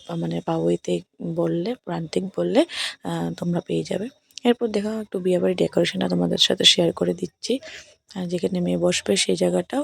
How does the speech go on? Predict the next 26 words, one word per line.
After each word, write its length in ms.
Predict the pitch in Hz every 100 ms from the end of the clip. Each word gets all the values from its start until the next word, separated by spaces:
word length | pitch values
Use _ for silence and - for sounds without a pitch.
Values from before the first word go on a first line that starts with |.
| -
আর 140 | 175
এদিকে 260 | 165 170 170 -
কুঞ্জটাও, 500 | 175 165 175 - 240
তো 120 | 220
একদম 140 | 190
simply 500 | - - 180 180 196
অনেকটা 280 | 170 175 190
সুন্দর 380 | - 175 170 175
করেছে 440 | - 175 175 220
দেখো। 300 | 190 - 247 - - _ _ _ - - - - - - - - - -
এরপর 300 | 220 233 233
আমরা 300 | 214 202 202
বাড়িতে 320 | 190 185 202
চলে 240 | 196 185
এসে 160 | 185 -
পড়েছি 260 | 196 185 196
সন্ধ্যার 380 | 190 180 180
একটু 240 | 180 - 185
আগে। 220 | 175 208
তো 140 | -
দেখো 320 | 175 - - 185
রিশাকে, 480 | 175 - 175 - 277 - - - -
রিশা 480 | 202 - 180 180 185
কাকে 240 | - 165 180
জানি 200 | 185 190
ডাকছিল, 520 | 180 156 - 190 196